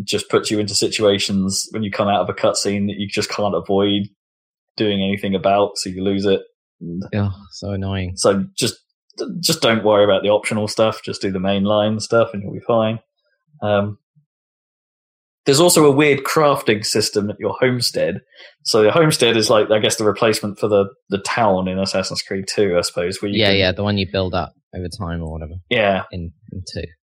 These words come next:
Speaker 1: So there are, there are missions about where you can get hold of, like, or get hold of even new people to work in the homestead or to increase the capabilities of your homestead, which then ties into a crafting system. Um, so you can use, which,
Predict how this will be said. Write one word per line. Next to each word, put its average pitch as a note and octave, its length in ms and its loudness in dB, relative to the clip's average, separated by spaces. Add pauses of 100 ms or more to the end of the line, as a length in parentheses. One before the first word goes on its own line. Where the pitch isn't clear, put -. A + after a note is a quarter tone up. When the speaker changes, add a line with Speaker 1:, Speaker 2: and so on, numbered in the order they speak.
(540)
Speaker 1:
So - 120 2
there C#3 200 6
are, C3+ 100 4
there C#3+ 140 6
are C3+ 60 4
missions A#2+ 600 0
about G2 400 2
where G#2+ 100 4
you G#2 180 2
can G2+ 340 -2 (100)
get - 160 2
hold G#2 260 2
of, G2 200 -2 (360)
like, F2+ 240 -2
or G2 180 2
get - 200 -2
hold A2 180 0
of F#2 100 -6 (280)
even A#2+ 240 2
new A2+ 160 2
people A#2 300 -2
to G#2+ 80 -2
work A#2 280 2
in A2+ 80 0
the G#2+ 80 2
homestead B2 500 2
or G#2+ 140 4
to A2 120 -6
increase G#2+ 340 -2
the G#2+ 80 -2
capabilities B2 840 0
of B2 120 -2
your A2+ 100 4
homestead, C3 560 2 (400)
which - 140 -6
then C#3 220 2
ties B2 440 2
into B2 300 0
a G2+ 80 2
crafting C3 800 0
system. F2+ 540 -4 (760)
Um, G2 400 2
so - 160 -2
you A#2 100 2
can A#2 160 2
use, A2+ 340 4 (120)
which, - 480 -2